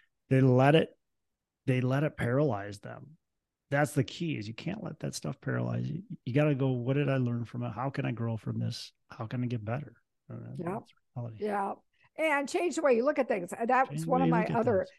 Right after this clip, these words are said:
Speaker 2: change the way you look at things.
Speaker 1: Yeah.
Speaker 2: And the way you look at things changes. And so as soon as I saw that what I was looking, the way I was looking at it was not benefiting <laughs> me, and I'm like, "Okay,
Speaker 1: Mm.
Speaker 2: well, let's change the way we're looking at this. This is a cost. Yes,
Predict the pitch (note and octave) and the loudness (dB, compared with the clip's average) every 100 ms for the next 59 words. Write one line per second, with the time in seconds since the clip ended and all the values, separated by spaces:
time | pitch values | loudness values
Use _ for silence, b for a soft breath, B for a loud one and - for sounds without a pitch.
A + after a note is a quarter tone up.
0 | b - C4+ C4 D4+ D#4+ F4 D4+ C4 A#3 | b 4 4 6 6 8 6 4 2 2
1 | F#3+ F3+ G3+ A#2 B2 A#2 _ _ - F3+ | 0 0 -6 -8 -10 -12 _ _ -6 -2
2 | E3+ F3 G#3+ B3 C4 C4 A3 G#3+ G#3 F#3 | -2 0 4 4 4 2 0 0 -2 -2
3 | F3+ E3+ - A#3 A3 F#3 D#3 F#3 E3 G3+ | -2 -2 0 2 2 2 0 -4 0 2
4 | F#3 E3+ - C#4+ D4+ A#3+ A3+ G3 - C4 | 4 2 2 4 6 8 8 8 8 12
5 | A#3+ F3+ D#3 F3 - _ _ _ _ _ | 12 12 8 4 -2 _ _ _ _ _
6 | G#3 F#3 C4+ D4 C#4+ C4 D4+ - - B3 | 2 8 10 10 8 6 2 2 4 6
7 | C4+ B3 E4+ C#4+ B3+ G#3+ G3+ - G3+ D#3+ | 4 2 -2 -2 0 2 2 2 0 -2
8 | - - _ G#3 A3 A#3+ B3+ - _ - | -6 -16 _ 2 6 8 8 6 _ 2
9 | - B3 A3 - F3+ E3+ E3 - B3 G3 | 6 8 6 2 2 4 4 8 8 6
10 | - b b - A3 G3 G3 G3 B3+ A#3+ | 2 b b 2 4 4 4 6 6 8
11 | C#4+ E4+ - A4 F4 E4 E4+ D4+ D4 C4+ | 8 6 6 8 8 8 8 8 6 4
12 | A3+ G3+ F#3 C4 A#3+ D4+ B3+ A#3+ C4+ A3+ | 2 0 -4 -2 -4 -4 -4 0 6 6
13 | - - A3 F#3 - | 4 0 0 0 -2